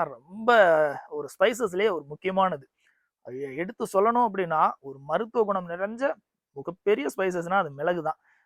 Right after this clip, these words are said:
அஹ், பத்து மிளகு இருந்தா பையன் வீட்டுல போய் சாப்பிடலாம் அப்படின்னு கூட சொல்லுவாங்க. மிளகுக்கு வந்து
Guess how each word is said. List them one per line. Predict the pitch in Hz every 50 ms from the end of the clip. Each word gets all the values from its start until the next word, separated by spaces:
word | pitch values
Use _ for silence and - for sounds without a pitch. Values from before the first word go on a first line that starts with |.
| _ _ _
அஹ், | - 151 156
பத்து | - 190 190 - 226
மிளகு | 226 262 302 277 262
இருந்தா | 226 220 233 262 233
பையன் | 202 185 196 214 233 226 214
வீட்டுல | 202 196 190
போய் | 180 202 196 180
சாப்பிடலாம் | - 175 175 - 180 180 180 175 - - _
அப்படின்னு | - 156 151 165 165 160
கூட | 175 202
சொல்லுவாங்க. | - 175 160 156 151 131 135 147 190 247 -
மிளகுக்கு | 156 156 175 185 196 180 - 160
வந்து | 143 131 147